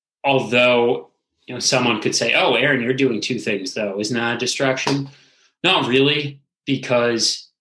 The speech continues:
in my opinion, it's just all networking. Like, this is a speaking related thing. This is not a finance related thing, but we're building a relationship. And you never know when one of your listeners will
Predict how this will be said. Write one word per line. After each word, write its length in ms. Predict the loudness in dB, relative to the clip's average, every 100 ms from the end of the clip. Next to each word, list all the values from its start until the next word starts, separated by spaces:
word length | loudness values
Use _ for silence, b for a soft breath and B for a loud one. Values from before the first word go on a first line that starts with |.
| -6
in 100 | 0
my 180 | 2 2
opinion, 300 | 0 0 0
it's 120 | 0
just 160 | -2 -2
all 180 | -2
networking. 600 | -2 -4 -6 -12 -16 -18 -20 _ -6
Like, 180 | -4 0
this 220 | 0 2
is 100 | 2
a 60 | 2
speaking 420 | 0 -2 -2 -4
related 400 | -2 -2 -4 -4
thing. 220 | -6 -6
This 160 | -4 -2
is 80 |
not 180 | -2 -2
a 40 | -4
finance 500 | -6 -6 -6 -6 -6
related 320 | -8 -8 -12
thing, 200 | -10 -8
but 100 | -4
we're 120 | -2
building 320 | 0 2 2
a 60 | 0
relationship. 720 | 0 0 0 -2 -4 -8 -10 -16 B B B
And 100 | 2
you 80 | 2
never 240 | 2 2
know 240 | 2 4
when 460 | 4 2 2 0 -4 _ -2
one 160 | 0
of 100 | 2
your 140 | 2 2
listeners 500 | 2 0 0 0 0
will 400 | 0 0 -4